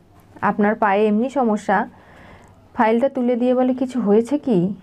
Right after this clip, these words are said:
চিঠি, "আমি সত্যের অনেক কাছাকাছি হয়তো যেতে পারছি, আমার সত্যি খুব খারাপ লাগছে, আপনাকে কেন যে আমি ভুল বুঝলাম,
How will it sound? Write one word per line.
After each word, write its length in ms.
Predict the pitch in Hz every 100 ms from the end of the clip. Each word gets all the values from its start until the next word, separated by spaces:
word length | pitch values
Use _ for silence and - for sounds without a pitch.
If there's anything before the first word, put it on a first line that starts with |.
| - _ -
চিঠি, 380 | 202 196 220 170
"আমি 240 | 185 226
সত্যের 380 | 233 208 - 226
অনেক 220 | 214 247
কাছাকাছি 460 | 214 214 240 240 247
হয়তো 280 | 247 240 240
যেতে 220 | 226 233
পারছি, 460 | 233 226 - 247 359 - - - -
আমার 200 | 233 277
সত্যি 340 | 277 262 285
খুব 180 | 285 294 294
খারাপ 300 | 226 208 208
লাগছে, 380 | 202 202 185 185
আপনাকে 380 | 185 180 214 -
কেন 220 | 214 226
যে 140 | 226 240
আমি 160 | 247
ভুল 260 | 214 220 233
বুঝলাম, 540 | 233 233 214 180 196